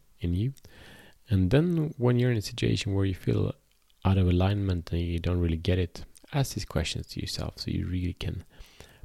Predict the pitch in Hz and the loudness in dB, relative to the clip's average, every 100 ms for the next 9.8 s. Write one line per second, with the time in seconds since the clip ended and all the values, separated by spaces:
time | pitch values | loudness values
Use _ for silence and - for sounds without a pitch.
0 | - - - 87 - - - - - _ | -8 -2 2 2 2 -2 -6 -8 -12 _
1 | 80 80 - - - - - - _ - | -2 -2 -2 -4 -6 -12 -20 -20 _ -20
2 | - _ _ _ - 78 78 76 76 - | -20 _ _ _ -2 0 2 0 0 -2
3 | - 92 98 - 95 90 107 120 117 113 | -2 -2 -2 -6 -4 2 4 4 2 0
4 | 113 - _ _ _ _ _ _ - 104 | -2 -8 _ _ _ _ _ _ -2 0
5 | 98 98 85 95 - - 90 - - 87 | 2 0 0 -4 -2 -2 -2 -4 -2 2
6 | 85 92 131 151 - _ - - - - | 2 2 0 -2 -12 _ -20 -20 -20 -20
7 | - _ _ 156 151 90 87 85 - 82 | -20 _ _ -2 -2 2 2 2 0 0
8 | 82 80 85 85 78 80 78 - 92 - | 2 2 2 0 0 0 -2 -4 -4 -2
9 | 80 73 80 - 73 - 78 76 | -2 -2 -4 -6 -6 -4 -6 -6